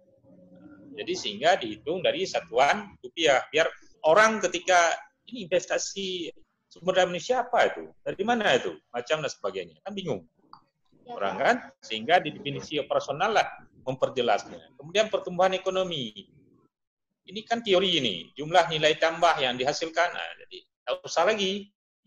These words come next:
Speaker 1: Jadi pertumbuhan ekonomi adalah pertumbuhan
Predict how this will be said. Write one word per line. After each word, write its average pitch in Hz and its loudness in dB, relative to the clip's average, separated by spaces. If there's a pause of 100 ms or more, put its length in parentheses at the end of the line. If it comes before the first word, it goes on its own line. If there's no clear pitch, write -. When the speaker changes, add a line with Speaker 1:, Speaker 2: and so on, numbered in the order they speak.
(400)
Speaker 1:
Jadi 196 -8
pertumbuhan 151 0
ekonomi 131 -4
adalah 113 4 (560)
pertumbuhan 156 -2